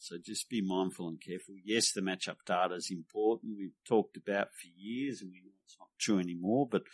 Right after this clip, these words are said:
um, you know, uh, stream teams against Collingwood 'cause they gave up points to defenders, but the reality is,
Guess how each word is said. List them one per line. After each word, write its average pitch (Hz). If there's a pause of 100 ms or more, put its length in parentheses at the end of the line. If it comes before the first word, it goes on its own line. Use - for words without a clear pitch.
(580)
um, 87 (420)
you 90
know, 87 (220)
uh, 92
stream 98 (960)
teams 98
against 95
Collingwood 110
'cause 92
they 87
gave 90
up -
points 95
to -
defenders, 135
but -
the 101
reality 98
is, 95